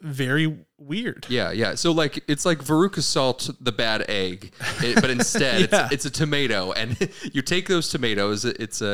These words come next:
Speaker 2: it's a binary yes or no. You take the tomatoes, you divide those by the total number of reviews, even though you're tossing out the bad tomatoes, and that is where you get the percentage. And with that,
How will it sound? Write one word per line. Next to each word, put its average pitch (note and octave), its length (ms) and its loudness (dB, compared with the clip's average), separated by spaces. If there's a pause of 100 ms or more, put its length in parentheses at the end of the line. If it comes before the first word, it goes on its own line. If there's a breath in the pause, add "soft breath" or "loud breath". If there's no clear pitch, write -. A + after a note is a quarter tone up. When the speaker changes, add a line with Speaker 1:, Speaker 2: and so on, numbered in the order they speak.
(120)
Speaker 2:
it's G2+ 120 -8
a G#2+ 40 2
binary A2+ 420 0
yes G#2 240 -2
or G#2 100 -2
no. F#2+ 280 0 (260 loud breath)
You - 100 -4
take C3 240 2
the C#3 80 -2
tomatoes, G2+ 680 -2
you G2+ 120 -6
divide G#2 360 2
those G#2 180 0
by G2 140 0
the F#2+ 80 -2
total C#3 580 2 (140 loud breath)
number A#2+ 280 4
of G2+ 80 -2
reviews, G2+ 380 -2
even G2+ 140 -4
though G2+ 80 2
you're F#2+ 120 6
tossing A#2 460 0
out G#2+ 180 -2
the G#2 60 -6
bad G#2 400 -2
tomatoes, G2 560 -2
and G2 340 -8
that - 420 -2 (220 loud breath)
is G#2+ 140 2
where G#2 80 6
you G2 120 4
get F#2+ 220 -2
the F2 60 -4
percentage. - 600 -2 (420 loud breath)
And A2+ 280 -2
with A3 320 2
that, - 400 -6